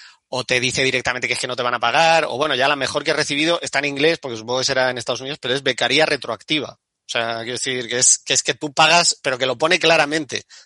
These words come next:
This is a, no me acuerdo cómo era el nombre, pero era algo así como backward, no sé qué, internship. O sea, que pagas por estar allí.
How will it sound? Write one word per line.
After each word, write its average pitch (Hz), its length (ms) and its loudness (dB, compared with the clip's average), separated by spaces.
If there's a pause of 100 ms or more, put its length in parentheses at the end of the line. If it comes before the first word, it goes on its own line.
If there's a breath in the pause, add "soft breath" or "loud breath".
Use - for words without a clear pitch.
(120)
This 135 200 2
is 170 180 2
a, 135 440 4
no 127 100 -14 (380 loud breath)
me 143 100 -2
acuerdo 143 160 0
cómo 139 80 -4
era 131 100 0
el 131 80 -2
nombre, 135 260 -4
pero 117 140 -6
era 127 80 -2
algo 139 140 -2
así - 160 0
como 135 160 -8
backward, 151 560 2
no 135 120 -10
sé 127 140 -2
qué, 135 320 2
internship. 135 480 -2 (180)
O - 60 -4
sea, 139 100 -2
que 123 100 0
pagas 156 280 4
por 135 160 -4
estar 139 220 0
allí. 131 200 -2